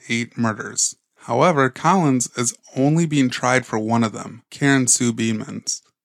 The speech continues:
Now, I know you're expecting me to say that he went with the insanity plea or took a deal, and I don't have that for you today. Collins took this one head on and went to court. On August nineteen, nineteen seventy, he was found guilty of first-degree murder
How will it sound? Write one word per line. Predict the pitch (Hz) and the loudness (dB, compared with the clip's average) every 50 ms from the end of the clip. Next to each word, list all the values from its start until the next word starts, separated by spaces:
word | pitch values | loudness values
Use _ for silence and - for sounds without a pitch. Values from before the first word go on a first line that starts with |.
| _ _ | _ _
Now, | - 117 113 110 | -2 0 2 2
I | 113 110 | 4 2
know | 110 113 120 120 131 | 2 4 4 4 4
you're | 139 147 165 | 4 4 2
expecting | 180 - - - - 156 156 - - 165 | 2 0 0 0 0 -2 0 0 -2 0
me | 165 165 165 | 0 0 2
to | - 175 | 4 4
say | 156 - - 123 123 127 | 4 4 4 2 2 0
that | 127 127 123 113 113 | 0 0 0 -2 -2
he | 117 120 127 127 | -4 -4 0 2
went | 135 139 - 135 | 2 2 2 2
with | 143 | 0
the | 139 165 | 0 2
insanity | 170 175 165 160 - - - 120 127 131 131 123 131 131 | 2 2 2 2 0 0 0 0 2 2 2 2 0 -2
plea | 131 - - 123 120 123 131 135 | -2 -4 -4 -4 -4 -2 0 0
or | 131 120 | -2 -2
took | 117 - 107 107 - | -2 -6 -8 -6 -6
a | 156 | -6
deal, | 147 123 110 104 101 101 101 98 107 110 117 - _ _ _ | -4 -4 -6 -6 -6 -8 -10 -12 -12 -16 -18 -20 _ _ _
and | - - 113 | -6 -2 0
I | 117 135 | 2 2
don't | 143 175 190 175 | 4 4 2 2
have | 170 190 190 | 2 2 2
that | 170 131 104 - | 2 0 0 2
for | - 120 | 2 2
you | 110 110 | 2 0
today. | - - 107 101 98 92 - - _ _ _ - | -2 -4 -4 -4 -4 -4 -6 -12 _ _ _ -4
Collins | - 135 147 160 165 160 151 - | -2 0 2 2 2 2 0 -2
took | - - - 151 - | -4 -4 -8 -8 -2
this | - 151 139 - - | -2 0 2 2 2
one | 143 143 147 143 | 2 2 2 0
head | 127 120 135 135 139 131 - | -2 -2 -2 -2 -2 0 -2
on | 127 123 123 123 131 135 | -2 0 0 0 0 0
and | 131 123 117 113 113 | -2 -2 -4 -4 -2
went | 113 120 117 | -2 -2 -4
to | - | -6
court. | - - - 117 107 113 - - _ _ _ _ _ _ _ _ - | -6 -2 -2 -2 -2 -2 -6 -10 _ _ _ _ _ _ _ _ -4
On | 123 123 123 | -2 -2 -2
August | 127 120 131 139 147 147 - - | 0 0 2 2 2 2 2 2
nineteen, | 151 143 139 131 - - 139 139 151 160 170 170 151 - _ | 2 2 2 0 0 -2 0 0 0 0 -2 -4 -6 -10 _
nineteen | - - 113 117 127 135 - 156 156 | -10 -6 -2 -2 -2 0 0 0 2
seventy, | 151 - - 156 151 143 123 113 110 107 113 120 - | 2 2 2 2 2 2 0 -2 -4 -6 -10 -12 -16
he | _ - 147 | _ -2 -2
was | 160 170 - | 0 0 0
found | - 156 147 147 139 | 0 0 0 0 2
guilty | 123 131 135 135 - 165 156 - | 2 0 0 0 -2 -4 -4 -4
of | - 113 - | -6 -10 -10
first-degree | - - 135 131 - - 160 165 175 170 | -6 -4 -2 -2 -2 -2 0 0 2 2
murder | 165 165 143 117 110 104 101 113 | 2 2 2 2 0 -2 -6 -10